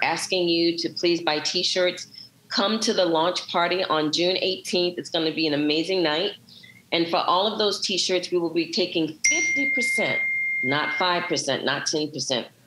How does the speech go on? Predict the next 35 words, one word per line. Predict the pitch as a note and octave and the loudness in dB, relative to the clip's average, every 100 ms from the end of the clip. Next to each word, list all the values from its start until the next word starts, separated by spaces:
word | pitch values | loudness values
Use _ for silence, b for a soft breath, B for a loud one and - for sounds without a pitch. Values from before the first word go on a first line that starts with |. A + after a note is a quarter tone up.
| - | -2
We're | |
gonna | D#3+ D#3 | 0 2
take | D#3+ - - | 0 -2 -2
fifty | F#3 F#3+ B3+ B3+ | -2 0 -4 -2
percent | B3+ - G#3 - | -4 -2 -2 -2
of | E3+ | -2
the | E3 | -4
sales | D#3+ - D#3 C3+ C#3 | -2 0 0 0 -2
from | - D3 | -2 0
those | D3 D#3+ - | 0 0 -2
T-shirts | G#3 G3+ G#3+ A3 A#3+ - - - _ _ _ _ _ _ _ _ | -2 -2 0 0 -2 -8 -10 -16 _ _ _ _ _ _ _ _
to | F#3 F3+ | -2 0
create, | - F3 D#3 D3+ - - - - _ C#3 | 0 2 2 -2 -6 -14 -20 -20 _ -2
uh, | C3+ B2 - - _ | 0 0 -4 -10 _
art | D3+ E3+ - | 0 2 0
programs | A3+ G#3 G3+ G3+ G3+ G#3 - - _ _ - | 0 0 0 0 -2 -4 -10 -20 _ _ 0
for | C#3+ C#3+ A#2 | 2 2 0
young | D#3 D#3+ F3+ | 0 0 0
people, | G#3+ - G#3+ G#3 A3 - - _ _ _ _ | -2 0 2 2 0 -6 -18 _ _ _ _
whether | B2 E3+ E3 | 0 2 2
they | E3 D#3 | 2 2
are | C#3+ | 0
trans, | C#3 F#3 F#3 F#3+ G#3 G#3+ | 0 0 0 0 0 -2
whether | F#3 D3+ D3+ | -2 0 0
they | C#3+ | 0
are | B2+ | 0
straight, | C3+ F3+ G3+ G3+ G3 - | 0 0 0 -2 -6 -4
whether | D3+ D#3+ D3+ | -2 0 2
they | D3 | 2
are | B2 | 0
Christian, | - G#3 G#3 - G3 F#3 D#3 | -2 -2 0 0 -2 -2 0
whether | E3+ D#3+ | 2 4
they | E3 | 4
are | A#2 - | 2 2
atheist. | D#3+ F#3 G3 G3+ G3+ | 0 0 0 -2 -2